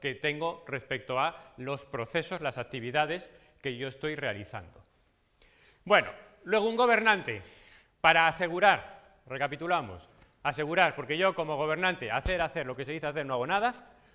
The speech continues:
pero me aseguro, porque soy responsable de todo lo que ocurre en mi organización, tengo que asegurar que otros hagan lo que tienen que hacer. ¿Eso cómo lo hago? En dos palabras, dirigir y monitorizar. Dirigir es saber actividades clave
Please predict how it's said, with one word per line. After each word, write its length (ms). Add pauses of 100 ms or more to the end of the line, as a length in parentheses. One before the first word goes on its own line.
pero 320
me 180
aseguro, 480
porque 220
soy 140
responsable 600
de 160
todo 240
lo 100
que 80
ocurre 280
en 80
mi 60
organización, 680 (460)
tengo 240
que 80
asegurar 420
que 240
otros 340
hagan 280
lo 80
que 100
tienen 260
que 60
hacer. 560
¿Eso 220
cómo 200
lo 140
hago? 460 (120)
En 140
dos 140
palabras, 600 (840)
dirigir 640
y 100
monitorizar. 880 (240)
Dirigir 480
es 280
saber 540 (600)
actividades 680
clave 420